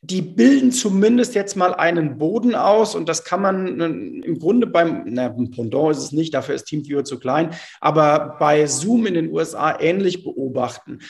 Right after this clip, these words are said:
Also zumindest der Ausverkauf ist gestoppt und das jetzt schon seit längerer Zeit. Also wenn man freundlich ist, sagt man breite Bodenbildung, äh, seit sechs Monaten in etwa und das ist zumindest mal ein Hoffnungsschimmer für Teamviewer.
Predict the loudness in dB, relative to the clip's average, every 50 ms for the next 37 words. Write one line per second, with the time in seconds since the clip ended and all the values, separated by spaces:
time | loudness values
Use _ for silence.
0 | -20 -12 -4 -4 -2 -2 -2 -4 -2 -2 2 4 6 6 8 8 6 2 2 2
1 | 2 4 2 2 0 0 -2 -2 -2 0 -2 -2 -2 -2 -6 -6 -6 -6 -6 -6
2 | -6 -4 0 2 2 2 2 -2 -12 -6 -2 0 0 2 2 2 0 0 0 -2
3 | -2 -2 -2 -4 -4 -4 -2 2 2 2 2 2 -4 -14 -20 _ _ -8 -4 -2
4 | 0 2 2 0 2 2 0 -2 -2 -2 2 2 2 2 2 0 -4 -6 -6 -6
5 | -6 -4 -2 -2 0 -2 -2 0 2 2 2 2 0 -2 -4 -4 -4 -2 -2 -2
6 | -2 -2 -4 -4 -4 -4 -4 0 2 2 2 2 -2 -4 -2 -2 -2 -2 0 0
7 | 0 0 0 2 2 4 4 2 0 0 -6 -8 -14 -20 -20 -20 -20 -20 _ -4
8 | 0 2 4 4 4 2 0 0 2 4 4 4 4 0 -4 -10 -8 -6 -4 -4
9 | -4 -4 -4 0 2 2 2 2 2 0 0 -2 -4 -6 -6 -4 -6 -6 -6 -6
10 | -4 0 2 2 2 2 -2 -10 -16 -18 _ -6 -4 -2 -2 -2 -2 -4 -6 -4
11 | -4 -2 0 0 0 0 -2 -4 -2 0 0 0 0 0 0 -2 -2 -2 -2 -4
12 | -4 -4 -4 -4 -4 -2 -2 -2 -2 -2 -6 -6 -6 -4 -4 -4 -4 -6 -10 -14
13 | -8 -4 -2 -2 -2 -2 -4 -4 0 2 2 2 2 2